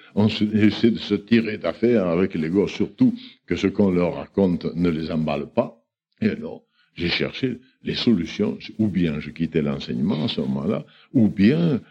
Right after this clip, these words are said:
je trouvais d'autres techniques de travail, c'est-à-dire une façon qui m'aurait permis de faire ma classe d'une façon intelligente, de m'intéresser à ma classe, et, et efficiente aussi, mais de... Euh, que je puisse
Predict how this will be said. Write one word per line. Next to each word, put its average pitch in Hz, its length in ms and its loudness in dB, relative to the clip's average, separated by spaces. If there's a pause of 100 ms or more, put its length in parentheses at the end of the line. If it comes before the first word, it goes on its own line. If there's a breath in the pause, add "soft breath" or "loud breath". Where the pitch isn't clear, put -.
(100 loud breath)
je 113 140 2
trouvais 107 500 2
d'autres 127 380 2
techniques 107 560 0
de 92 100 0
travail, 71 480 -6
c'est-à-dire 107 460 0 (260 soft breath)
une 113 220 6
façon 127 480 0
qui 113 160 6
m'aurait 101 320 4
permis 117 580 2 (220 loud breath)
de 101 100 4
faire 95 300 2
ma 82 160 -2
classe 120 420 -2
d'une 95 220 2
façon 95 320 -2
intelligente, 87 600 0
de 117 60 2
m'intéresser 82 540 -2
à - 20 0
ma 73 140 -2
classe, 123 340 -4 (140)
et, 85 60 -4
et 80 280 -6
efficiente 78 640 -2
aussi, 78 300 -2 (520 loud breath)
mais 110 280 6
de... 95 320 2 (260)
Euh, 65 300 -10 (640)
que 131 100 0
je - 120 2
puisse 160 400 0